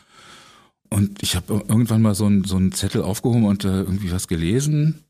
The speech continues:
drüber. Also es war alles in Englisch, äh, also über diese Krankheit, um die es da ging, also irgendwie, also Mental Illness. Und dann dachte, äh, stellte sich halt mir irgendwann die Frage, sag mal, vielleicht bilde ich mir das ja alles nur ein, ne? Also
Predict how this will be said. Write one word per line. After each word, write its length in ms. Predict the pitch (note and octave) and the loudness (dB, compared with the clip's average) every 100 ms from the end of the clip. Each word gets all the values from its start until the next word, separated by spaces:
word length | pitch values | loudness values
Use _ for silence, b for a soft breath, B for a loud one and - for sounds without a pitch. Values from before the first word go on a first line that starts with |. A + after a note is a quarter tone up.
| - | -6
drüber. 560 | A2+ A#2+ C3+ C3 C3 - | -2 0 0 0 -4 -4
Also 200 | F#2+ G2 | -2 -2
es 180 | F2 - | -2 -2
war 100 | G2 | -2
alles 180 | G2 - | -2 -4
in 80 | |
Englisch, 400 | F#2+ C3+ D3+ - | -2 0 2 0
äh, 160 | A2+ G#2+ - A2 G#2 F#2+ | 0 -2 -4 -8 -10 -8
also 220 | G2+ G#2 G2 | -4 -2 -2
über 240 | F#2+ G2 | -2 -4
diese 300 | G2+ F#2 F2+ | -2 -2 -4
Krankheit, 680 | - - - A2+ C#3+ B2 A#2 | -6 -8 -2 -2 0 -2 0
um 100 | A2 | 0
die 80 | G#2 | 0
es 120 | G#2+ | -2
da 100 | G#2+ | -2
ging, 320 | E2 A2+ C#3 | -2 -2 0
also 140 | G#2+ G2+ | 0 -2
irgendwie, 720 | G2+ F#2 - F#2+ G2+ G2 F#2 | -2 -4 -4 -2 -2 0 -2
also 240 | - F#2 F2 | -4 -2 2
Mental 320 | G2+ A2 F#2+ | 2 0 0
Illness. 460 | A2 B2+ D3+ D#3 - B B B B B B B B | 2 4 4 0 -8 B B B B B B B B
Und 120 | G2+ | 0
dann 140 | F#2+ G#2 | 2 2
dachte, 240 | F#2+ - | 0 -2
äh, 140 | F#2+ G#2+ | -2 -2
stellte 340 | - A#2 B2 | 0 0 0
sich 180 | A#2 A2 | 0 0
halt 220 | G#2+ B2+ | 0 0
mir 220 | A2+ B2 | 0 0
irgendwann 280 | B2 B2 B2 | 0 2 2
die 80 | A#2+ | 0
Frage, 320 | - A#2+ A#2+ | -2 -2 0
sag 140 | A#2 | 2
mal, 260 | A#2 A2 - _ _ | 2 0 -4 _ _
vielleicht 460 | - G2+ A#2 - - | -2 0 0 -2 -4
bilde 180 | A2+ B2 | -2 0
ich 80 | B2+ | 2
mir 120 | B2 | 2
das 140 | A#2+ | 2
ja 100 | B2 | 0
alles 220 | A2+ B2+ | 0 -2
nur 200 | A#2+ A#2+ C3+ | 0 -2 0
ein, 280 | F3 A2 | 0 2
ne? 180 | G2+ | 2
Also 80 | A2+ | 0